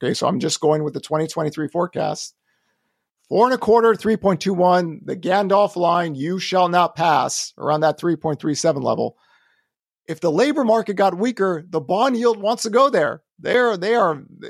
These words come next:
whenever they sniff or think there's a recession, they will push the bond yields down 'cause, you know, money will flow into that. It's not been the case, right?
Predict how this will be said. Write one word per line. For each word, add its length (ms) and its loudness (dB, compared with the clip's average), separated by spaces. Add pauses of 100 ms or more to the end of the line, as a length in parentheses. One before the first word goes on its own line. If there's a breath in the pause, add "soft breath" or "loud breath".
(260)
whenever 320 0
they 160 4
sniff 460 -2
or 120 0
think 260 -2
there's 180 0
a 60 -2
recession, 460 0
they 160 4
will 160 2
push 300 -4
the 140 0
bond 260 2
yields 240 0
down 260 2
'cause, 300 -4
you 120 -10
know, 80 -2
money 200 0
will 160 0
flow 240 0
into 200 -8
that. 180 0 (800 soft breath)
It's 180 -4
not 160 2
been 80 2
the 80 2
case, 420 -4
right? 300 0